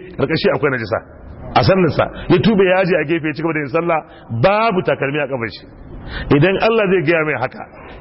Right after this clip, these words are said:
ya zai kasa gaya mai ka auri karuwa? Saboda Allah. Sannan idan Allah Ta'ala ya san ba mutanen kirki bane matansa, yaya ake Alƙur'ani ya ce wa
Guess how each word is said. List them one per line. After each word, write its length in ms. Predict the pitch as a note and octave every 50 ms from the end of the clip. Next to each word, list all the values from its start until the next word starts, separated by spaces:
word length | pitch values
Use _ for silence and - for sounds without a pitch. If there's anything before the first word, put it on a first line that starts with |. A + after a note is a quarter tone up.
| - -
ya 240 | - - D3+ E3 D#3+ E3
zai 180 | E3+ G#3+ A3 G#3
kasa 320 | G#3 G3+ G3+ G3 - F#3
gaya 280 | D#3+ D#3+ F#3 F#3+ F3+ F3
mai 120 | E3+ D#3+
ka 140 | D3 - E3+ E3
auri 220 | D#3+ D3+ C#3 C3+
karuwa? 300 | A2+ C#3+ C3+ B2 A2 F#2+ - - - - - - - - - - - - - - G#1+ G1+ - - - - - - - - - - - - - - - - - - - - - - - - - -
Saboda 360 | - - G3 F#3 F3 D#3 C#3+
Allah. 220 | D3 C#3+ C3+ A2 F#2 F2 - - - - - - - - - - - - - - - - - -
Sannan 320 | - F#3 F3+ F#3 G#3+ A3+ F#3+ G3
idan 160 | G3 A3 A3+ A3+ B3
Allah 100 | B3 G3
Ta'ala 400 | A3+ G3+ - A3 A3+ A3+ A#3 A3+ - - - - - - - - C#3+ D#3+
ya 200 | F#3+ G#3+ A3 A3+
san 220 | - - A#3 A3+ A3 - - D#3+
ba 80 | D3+ F#3 F#3
mutanen 340 | G3+ G#3 A3 G#3 G3 G3 F3
kirki 240 | C#3+ G#3 E3 D#3+ F#3+
bane 240 | F3 F#3 F3+ E3+ D#3+
matansa, 420 | D#3 D#3 - E3+ E3+ C3 B2+ A2 - - - - - - - - - - - - - - - -
yaya 440 | C3 C#3+ D#3+ F3 F3+ F#3+ G3 G3 G3+ G#3+ A#3+
ake 160 | F#3+ - A#3
Alƙur'ani 640 | A3 - G3+ G3 G3 G3 F#3 - - G#3+ G#3 G3 G3
ya 60 | G3
ce 160 | G3 - G3 F#3
wa 140 | E3 E3+